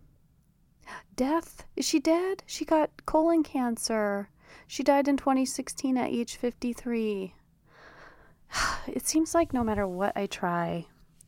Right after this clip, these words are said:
everything turns to shit. <laughs> All right, Miss Cleo, Jeff Fox.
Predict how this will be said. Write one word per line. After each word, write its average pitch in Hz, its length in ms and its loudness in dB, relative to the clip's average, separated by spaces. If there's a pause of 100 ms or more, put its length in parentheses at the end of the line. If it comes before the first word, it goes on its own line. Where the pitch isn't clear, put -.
(140)
everything 196 380 -6
turns 190 320 -8
to 175 120 -12
shit. - 640 -8 (300)
<laughs> - 1800 -12
All 214 140 2
right, 180 320 4
Miss 240 260 0
Cleo, 214 640 2 (440)
Jeff 202 220 2
Fox. - 720 0